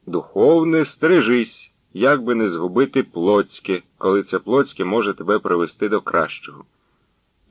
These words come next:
Про сковороду і як його штудіював ваш слуга покірний після знайомства з загатним,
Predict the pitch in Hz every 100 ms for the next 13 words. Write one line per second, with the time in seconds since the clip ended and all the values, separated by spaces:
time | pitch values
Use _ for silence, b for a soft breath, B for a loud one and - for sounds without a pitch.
0 | 123 131 131 - 123 123 131 123 151 127
1 | _ _ _ _ _ _ - 101 120 117
2 | - 98 101 98 113 92 _ _ _ -
3 | - 110 95 104 104 113 104 92 104 -
4 | - 98 113 120 95 - 101 92 87 95
5 | 85 92 85 92 101 92 - 92 85 80
6 | 90 107 123 95 85